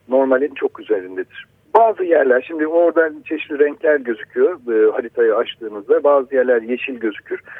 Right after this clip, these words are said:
Oralar Türkiye mevzuatına göre temiz olduğu, e, e, düşünülen yerlerdir. Şimdi Türkiye'deki önemli sorunlarımızdan bir tanesi de şu, bizdeki hava kirliliği mevzuatındaki partikül maddelerin,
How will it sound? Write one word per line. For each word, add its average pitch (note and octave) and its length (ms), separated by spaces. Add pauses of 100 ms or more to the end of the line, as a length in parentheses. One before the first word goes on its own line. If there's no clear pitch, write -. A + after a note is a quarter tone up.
(160)
Oralar D3+ 360 (100)
Türkiye C3+ 360
mevzuatına A#2+ 680
göre C3+ 340 (360)
temiz F3+ 300
olduğu, G#2+ 480 (180)
e, A2 80 (840)
e, G#2+ 240 (220)
düşünülen C#3 500
yerlerdir. A#2+ 680 (220)
Şimdi - 200
Türkiye'deki F3 580
önemli D#3+ 320
sorunlarımızdan B2 1040
bir C3 80
tanesi B2 400
de E3 140 (140)
şu, C3+ 220 (400)
bizdeki F#3 840 (220)
hava D#3+ 300
kirliliği B2+ 680
mevzuatındaki B2+ 1300 (460)
partikül C3+ 520
maddelerin, B2 640